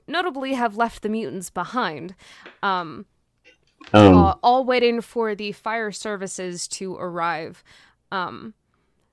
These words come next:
Speaker 1: how, I suppose, are you going to get through this crowd and get home? You know, from here, it is about, mm, I'd say about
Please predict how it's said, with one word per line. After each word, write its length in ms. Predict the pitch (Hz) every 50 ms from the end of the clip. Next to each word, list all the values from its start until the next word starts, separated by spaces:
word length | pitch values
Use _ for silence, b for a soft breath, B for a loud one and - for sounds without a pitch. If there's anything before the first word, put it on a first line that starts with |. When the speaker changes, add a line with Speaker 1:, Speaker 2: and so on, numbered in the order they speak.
| _ _ _ _ _ _ _ _ _ _ _ _ _ _ _ _ _ _ _ _ _ - _ _ _ _ _ _ _ _ _
Speaker 1:
how, 720 | - - - - 254 269 277 277 277 277 269 262 233 - -
I 100 | 208 208
suppose, 560 | 196 - 196 - 196 190 185 185 185 196 202
are 120 | - - 202
you 140 | 196 196
going 240 | 185 190 185 185 185
to 260 | 185 - 208 190 190
get 240 | 180 - 214 - -
through 200 | _ - 220 208
this 220 | 180 185 - - -
crowd 680 | _ - - - 233 214 208 190 185 185 180 185 - 208 196 - _ _
and 220 | 190 185 180 175 - _ -
get 160 | - - -
home? 580 | - - - - - 180 - - - - 214 202 _ _ _ _ _ _ _ _ _ _ _ _ _ _ _ _ _ _ _ _
You 120 | 196 208
know, 200 | 208 202 202 208
from 260 | 190 - - 214 202 190
here, 500 | - - - 254 247 254 262 262 254 -
it 120 | - 208 202
is 160 | 196 190 190
about, 560 | 190 180 190 190 190 190 - - - - - - _ _ _ _ _ _ _ _ _ -
mm, 460 | 269 285 285 285 277 277 269 247 - - _ _ _ _ _ _ _ -
I'd 280 | - 208 202 202 233 -
say 380 | - - 262 262 262 254 233 -
about 540 | - 240 240 208 220 214 214 208 - -